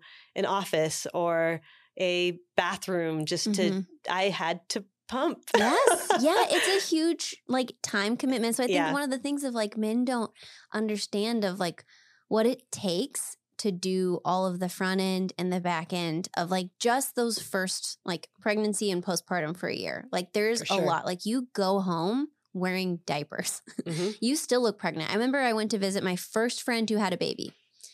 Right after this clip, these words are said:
Speaker 2: and I was shocked. I was like,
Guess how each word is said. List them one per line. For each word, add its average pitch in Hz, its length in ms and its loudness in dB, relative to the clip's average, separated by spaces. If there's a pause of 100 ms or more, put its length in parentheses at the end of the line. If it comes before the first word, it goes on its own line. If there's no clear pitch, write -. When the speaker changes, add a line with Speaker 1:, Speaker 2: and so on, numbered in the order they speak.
(500)
Speaker 2:
and 196 640 -2 (480)
I 196 120 0
was 202 180 0
shocked. - 480 -4
I - 60 -2
was 180 260 -4 (280)
like, - 280 -6